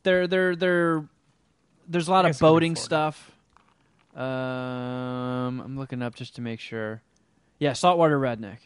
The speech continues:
Speaker 1: That was, that was his name.
Speaker 2: So four peanut butter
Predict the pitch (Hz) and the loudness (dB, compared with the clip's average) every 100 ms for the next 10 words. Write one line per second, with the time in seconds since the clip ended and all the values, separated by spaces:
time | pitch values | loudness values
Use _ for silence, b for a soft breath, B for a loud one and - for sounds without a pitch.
0 | _ _ _ _ _ _ 123 120 110 117 | _ _ _ _ _ _ -8 -6 -8 -8
1 | 117 110 110 107 98 101 - _ _ _ | -8 -8 -10 -12 -12 -14 -20 _ _ _
2 | b b b - 143 - 175 156 160 151 | b b b -6 -6 2 2 2 0 0
3 | 139 135 | 0 0